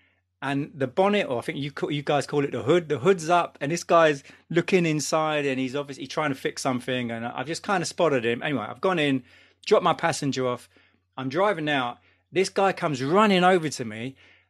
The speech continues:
and says, "Please, please, can you, can you, like, give me a lift?" I said, "Man, I'm not allowed to pick anyone up." And he literally got on the floor, and it's pouring down the rain. He said, "Please don't leave me here." You know, and he,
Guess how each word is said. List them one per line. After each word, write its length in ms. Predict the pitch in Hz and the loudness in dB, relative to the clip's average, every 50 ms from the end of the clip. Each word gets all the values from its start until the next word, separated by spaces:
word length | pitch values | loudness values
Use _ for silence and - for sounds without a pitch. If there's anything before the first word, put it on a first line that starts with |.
| _ - | _ -10
and 80 | 139 | -6
says, 180 | - - 156 143 | -2 -2 -2 -2
"Please, 320 | - - 220 214 208 190 - | -2 2 4 4 4 4 4
please, 280 | - 214 190 160 - | 4 4 4 4 2
can 140 | - 170 160 | 0 -2 -2
you, 120 | 165 156 139 | -2 -2 -2
can 160 | - 156 151 | -4 -4 -2
you, 140 | 156 147 139 - | -2 -4 -6 -4
like, 200 | 160 160 165 143 | -2 -2 0 0
give 120 | - 185 170 | 2 2 2
me 100 | 170 170 | 4 4
a 40 | 196 | 4
lift?" 260 | 247 214 - - - - | 4 2 2 -2 -6 -12
I 60 | 123 | -10
said, 200 | - - 139 123 | -8 -6 -4 0
"Man, 240 | 139 147 143 123 - | 0 0 0 0 -2
I'm 140 | - 127 135 | -2 -2 -2
not 160 | 151 - 135 | -2 -2 0
allowed 240 | 135 143 139 135 - | 0 0 0 0 -2
to 80 | - | -4
pick 180 | - 135 - - | -8 -8 -4 -4
anyone 280 | 139 127 127 127 147 180 | -2 -2 0 0 0 0
up." 200 | 160 - - _ _ _ - - _ _ _ - | -2 -2 -6 _ _ _ -20 -20 _ _ _ -6
And 120 | 165 190 | -2 -2
he 80 | 214 214 | -2 -2
literally 400 | 240 269 277 - - 233 226 - | -2 -4 -6 -6 -8 -8 -4 -2
got 160 | - 220 196 | -2 -2 -2
on 80 | 202 185 | -4 -6
the 40 | - | -6
floor, 360 | - - 233 240 214 147 127 | -4 0 2 4 4 4 2
and 80 | 120 | 0
it's 120 | 131 - - | -2 -4 -8
pouring 500 | _ - - 285 285 277 285 233 180 170 | _ -8 -6 -4 0 2 4 4 4 2
down 140 | 180 175 156 | 2 0 0
the 60 | 147 | 0
rain. 160 | 196 214 190 | 0 -2 -2
He 60 | 165 | -2
said, 240 | - - 175 - _ | -2 -4 -6 -6 _
"Please 320 | - 226 240 254 247 233 | -4 0 2 2 2 2
don't 220 | - 196 190 180 196 | 4 2 2 2 2
leave 200 | 240 262 226 180 | 2 2 2 2
me 140 | 156 135 113 | 2 2 2
here." 260 | 113 107 92 95 - - | 0 -2 -4 -6 -10 -12
You 100 | 113 104 | -10 -8
know, 60 | 107 | -4
and 140 | 113 127 151 | -4 0 0
he, 200 | 185 196 - - | 0 0 0 -2